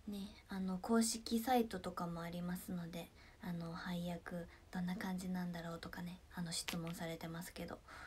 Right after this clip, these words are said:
あの、気になる方はTwitterの舞台ルーキーズも、の公式Twitterもあるので、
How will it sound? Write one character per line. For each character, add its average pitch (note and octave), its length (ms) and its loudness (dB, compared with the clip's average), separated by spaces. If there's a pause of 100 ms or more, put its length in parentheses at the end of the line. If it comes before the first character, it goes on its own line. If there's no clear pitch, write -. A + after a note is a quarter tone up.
(200)
あ - 80 -2
の、 E3 100 -2
気 - 160 0
に F3 140 6
な E3+ 120 2
る E3+ 100 0
方 E3+ 280 0
は D#3 180 2
Twitter F3+ 540 2
の F3+ 260 2 (360)
舞 F#3 120 0
台 E3+ 240 0
ル F3 140 2
ー E3 40 0
キ - 180 -8
ー - 120 -8
ズ E3 60 -8
も、 E3+ 200 -8 (480)
の A3 260 6 (140)
公 G3 180 -2
式 F#3 260 -2
Twitter F#3 440 -2
も E3+ 140 -4
あ F3 100 0
る F3 120 0
の E3+ 120 -4
で、 - 160 -6